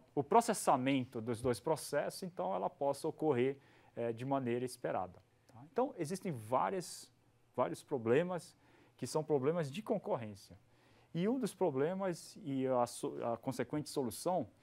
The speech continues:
seria a exclusão mútua. O que a gente vai ver hoje são as soluções existentes para realizar a exclusão mútua. Então, a exclusão mútua, o que que seria a exclusão mútua? Vamos definir rapidamente o que seria uma exclusão mútua. A exclusão mútua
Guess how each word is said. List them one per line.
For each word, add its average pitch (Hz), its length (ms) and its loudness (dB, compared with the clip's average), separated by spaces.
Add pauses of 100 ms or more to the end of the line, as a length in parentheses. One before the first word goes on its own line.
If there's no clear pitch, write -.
(280)
seria 156 320 -4
a - 20 0
exclusão 180 460 2
mútua. 120 400 0 (380)
O - 20 -20
que - 80 0
a 254 40 4
gente 196 200 2
vai 123 140 2
ver 98 180 0
hoje 107 400 2 (460)
são 170 560 2 (560)
as 120 140 0
soluções 214 680 4
existentes 147 960 -2 (300)
para 254 200 12
realizar 151 640 2 (280)
a 151 80 4
exclusão 151 440 -2
mútua. 110 360 -6 (580)
Então, - 180 -4
a 202 40 2
exclusão 220 500 6
mútua, 165 420 2
o - 20 -8
que - 80 -12
que - 80 -12
seria 247 220 0
a - 20 2
exclusão 165 480 -2
mútua? 117 360 -4
Vamos 220 160 -2
definir 170 480 2
rapidamente 151 520 2
o - 40 -20
que - 80 -14
seria 185 200 -2
uma 175 120 -4
exclusão 156 440 -4
mútua. 110 360 -12 (180)
A 180 40 -2
exclusão 196 380 0
mútua 139 480 -2